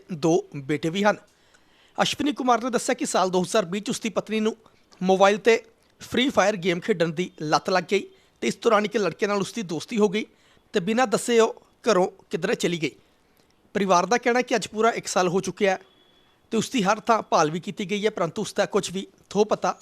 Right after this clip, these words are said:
ਨਹੀਂ ਲੱਗ ਸਕਿਆ। ਪਤੀ ਦਾ ਕਹਿਣਾ ਹੈ ਕਿ ਇਸ ਬਾਬਤ ਉਸ ਵੱਲੋਂ ਪੁਲਿਸ ਨੂੰ ਵੀ ਸ਼ਿਕਾਇਤ ਕੀਤੀ ਗਈ, ਪਰੰਤੂ ਕੋਈ ਕਾਰਵਾਈ ਨਹੀਂ ਹੋਈ ਤੇ ਬੱਚਿਆਂ ਦਾ ਵੀ ਘਰ 'ਚ ਬੁਰਾ ਹਾਲ ਹੈ।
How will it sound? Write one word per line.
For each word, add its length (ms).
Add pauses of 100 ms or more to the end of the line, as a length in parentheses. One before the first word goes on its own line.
(200)
ਨਹੀਂ 220
ਲੱਗ 120
ਸਕਿਆ। 320 (1040)
ਪਤੀ 200
ਦਾ 100
ਕਹਿਣਾ 220
ਹੈ 60
ਕਿ 60
ਇਸ 140
ਬਾਬਤ 260
ਉਸ 120
ਵੱਲੋਂ 180
ਪੁਲਿਸ 300
ਨੂੰ 100
ਵੀ 80
ਸ਼ਿਕਾਇਤ 300
ਕੀਤੀ 260
ਗਈ, 140 (140)
ਪਰੰਤੂ 380 (300)
ਕੋਈ 280 (140)
ਕਾਰਵਾਈ 340
ਨਹੀਂ 180
ਹੋਈ 220 (340)
ਤੇ 80
ਬੱਚਿਆਂ 380
ਦਾ 120
ਵੀ 160 (280)
ਘਰ 40
'ਚ 180 (440)
ਬੁਰਾ 300
ਹਾਲ 220
ਹੈ। 140